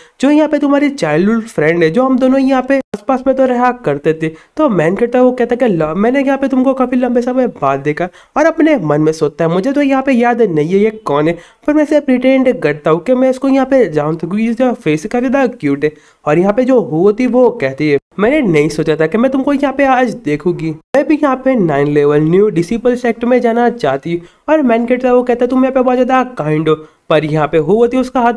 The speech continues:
पकड़ लेती है और कहती है कि, "चलो यांग, हम दोनों यहाँ पे सेम सेक्ट में जाएंगे,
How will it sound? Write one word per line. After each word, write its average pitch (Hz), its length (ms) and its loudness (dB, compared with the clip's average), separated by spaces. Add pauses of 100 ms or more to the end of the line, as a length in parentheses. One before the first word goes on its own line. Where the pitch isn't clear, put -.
(120)
पकड़ 147 240 -2
लेती 143 240 0
है 147 60 2
और 156 120 2
कहती 156 240 -4
है 214 120 2
कि, 214 60 -14
"चलो 139 260 0
यांग, 147 320 0 (260)
हम 262 160 2
दोनों 294 200 2
यहाँ 294 160 2
पे 285 140 0
सेम 233 220 -2
सेक्ट 247 240 -2
में 247 360 0
जाएंगे, 160 460 -2